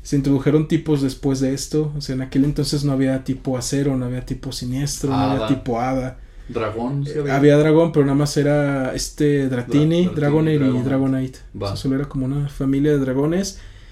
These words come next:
Speaker 2: Que
Speaker 1: Luego
Speaker 2: ahí no me acuerdo del dato, pero había una bronca con el Charizaurio, ¿no? Que querían que fuera dragón y que no era
Speaker 1: De hecho,
Speaker 2: dragón.
Speaker 1: estas cosas que se decían era como que era dragón, pero ya lo veías y no, es fuego volador. Y la onda con él es que a pesar de que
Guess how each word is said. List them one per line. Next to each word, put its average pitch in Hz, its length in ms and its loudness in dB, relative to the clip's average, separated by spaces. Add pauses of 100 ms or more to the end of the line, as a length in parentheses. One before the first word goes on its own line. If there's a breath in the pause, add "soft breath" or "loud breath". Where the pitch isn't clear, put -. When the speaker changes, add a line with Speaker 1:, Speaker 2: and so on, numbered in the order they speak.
(140 soft breath)
Speaker 2:
Que - 120 4
Speaker 1:
Luego 156 160 8
Speaker 2:
ahí - 400 0
no 156 420 0
me 170 80 -4
acuerdo 160 400 -2
del 127 80 -2
dato, 139 360 -6
pero 117 540 2
había 123 240 -4
una 160 220 -2
bronca 151 280 -4
con 127 300 -4
el 107 160 -8
Charizaurio, 147 580 -4
¿no? 175 300 -4
Que 123 80 -8
querían 123 320 -4
que 143 80 -10
fuera 147 200 0
dragón 123 340 -2
y 135 40 -4
que 135 120 -6
no 117 100 -4
era 208 80 4
Speaker 1:
De 165 80 6
hecho, 156 140 6
Speaker 2:
dragón. 214 60 8
Speaker 1:
estas 220 200 0
cosas 220 300 2
que 196 80 -4
se 170 160 4
decían 156 380 4
era 156 200 2
como 139 240 -4
que 151 80 0
era 147 140 4
dragón, 156 440 4
pero 123 220 -2
ya 127 140 0
lo 143 100 2
veías 139 300 2
y 127 60 0
no, 156 180 0
es 156 100 -6
fuego 147 260 4
volador. 147 420 2 (840 soft breath)
Y 143 60 4
la 147 180 8
onda 185 320 4
con 214 160 4
él 196 180 4
es 170 140 2
que 180 140 4
a 151 60 2
pesar 156 280 2
de 185 120 0
que 147 360 0